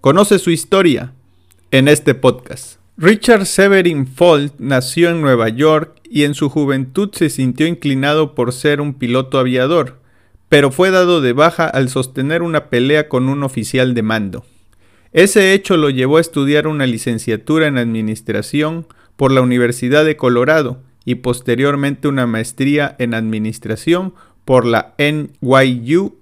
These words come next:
Stern School of Business. Ford comenzó su carrera en Lehman Brothers en mil novecientos sesenta y nueve, operando inicialmente papel comercial,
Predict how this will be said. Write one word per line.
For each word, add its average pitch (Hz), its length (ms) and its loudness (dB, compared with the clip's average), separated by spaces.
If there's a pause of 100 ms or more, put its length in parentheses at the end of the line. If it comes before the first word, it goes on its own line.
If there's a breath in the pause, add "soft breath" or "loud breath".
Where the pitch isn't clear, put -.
Stern 160 640 0
School 147 400 -2
of 127 160 -6
Business. 123 680 -6 (400)
Ford 185 400 8 (160)
comenzó 147 460 6
su 196 200 2
carrera 165 420 6
en 139 160 6
Lehman 147 420 4
Brothers 151 500 8
en 127 220 4
mil 165 180 2
novecientos 147 680 4
sesenta 123 480 2
y 123 60 6
nueve, 156 400 4 (420 soft breath)
operando 147 680 6
inicialmente 147 840 4
papel - 440 4
comercial, 160 800 4